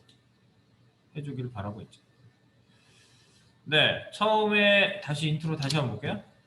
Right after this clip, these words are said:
처음에 딱 착. 네, 인트-, 이미 그 로딩이 돼서 그래요, 이게.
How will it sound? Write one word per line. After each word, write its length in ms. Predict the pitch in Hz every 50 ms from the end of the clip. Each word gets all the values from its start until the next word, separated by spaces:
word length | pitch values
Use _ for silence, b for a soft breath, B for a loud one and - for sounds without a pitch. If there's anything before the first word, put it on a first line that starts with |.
| _ _ _ _ _ _ _ _ _ _ _ _ _ _ _ _ _ _ _ _ _ _ _ _
처음에 680 | - - 170 160 156 156 156 175 196 196 196 - - -
딱 480 | - 175 165 165 170 - - - - _ _ _ _ _ _ _ _ _ _ _ _ _ _ _ _ _ _ _ _ _ _ _ _ _ _ -
착. 280 | - - - - - - _ _ _ _ _ _ -
네, 100 | 127 113
인트-, 240 | 123 151 151 143 147
이미 480 | 160 170 196 208 214 220 220 208 175
그 100 | 160 156 143
로딩이 440 | 139 147 165 185 180 196 190 185
돼서 280 | 165 147 127 123 156 147
그래요, 260 | 127 104 104 92 85
이게. 160 | 82 - -